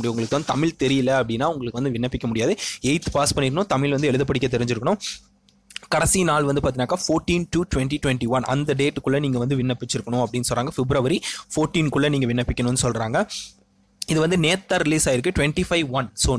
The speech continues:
நேத்து தான் இந்த நோட்டிஃபிகேஷன் release பண்ணிருக்காங்க. இன்னைக்கு ட்வென்டி சிக்ஸ், ட்வென்டி ஃபைவ்த்ல வந்து notification release பண்ணிருக்காங்க. அதுக்கப்புறம் அவங்க வந்து instructions எல்லாமே கொடுப்பாங்க. பாத்துங்க, ஒரு மூணு பேஜ்க்கு instructions இருக்கும். அந்த instructions தமிழ்லயும் இருக்கும், இங்கிலீஷ்லயும் இருக்கும். So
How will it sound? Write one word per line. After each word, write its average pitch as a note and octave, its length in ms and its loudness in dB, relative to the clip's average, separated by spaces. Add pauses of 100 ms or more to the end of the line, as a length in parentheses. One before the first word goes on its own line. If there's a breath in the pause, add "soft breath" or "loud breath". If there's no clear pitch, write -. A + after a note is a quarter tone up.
நேத்து D3 260 2
தான் E3+ 120 2
இந்த C#3 140 0
நோட்டிஃபிகேஷன் C3+ 580 -4
release C3 240 -2
பண்ணிருக்காங்க. A#2+ 420 -2 (220)
இன்னைக்கு C3+ 240 -2
ட்வென்டி C#3 280 0
சிக்ஸ், - 200 -2
ட்வென்டி C3+ 260 -2
ஃபைவ்த்ல C3+ 460 0
வந்து D3 180 0
notification C3 420 -4
release A#2+ 180 -2
பண்ணிருக்காங்க. C3 300 -2 (360 loud breath)
அதுக்கப்புறம் E3+ 400 2
அவங்க D#3 160 2
வந்து D3+ 160 0
instructions D3+ 480 -2
எல்லாமே C#3 260 0
கொடுப்பாங்க. C3 380 0 (320)
பாத்துங்க, C3+ 280 -2 (120)
ஒரு C3+ 120 2
மூணு C#3+ 220 0
பேஜ்க்கு D3+ 300 0
instructions C3+ 460 -2
இருக்கும். E3 200 -2
அந்த D3 120 0
instructions E3+ 420 -2 (120)
தமிழ்லயும் F3 460 2
இருக்கும், C4 240 0 (320 loud breath)
இங்கிலீஷ்லயும் E3 440 2
இருக்கும். F3 220 0
So D3 80 2